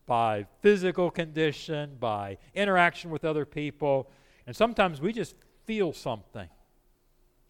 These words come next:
And so that's more of a reflex.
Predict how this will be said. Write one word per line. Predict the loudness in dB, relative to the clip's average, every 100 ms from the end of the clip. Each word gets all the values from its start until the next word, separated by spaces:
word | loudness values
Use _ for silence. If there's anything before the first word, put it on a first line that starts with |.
| _ _ -20 _ _ _ _ -16
And | -2
so | 4
that's | 4 4
more | 0 4 6
of | 6
a | 4
reflex. | 2 0 -2 -4 -6 -6 -14 -20 -20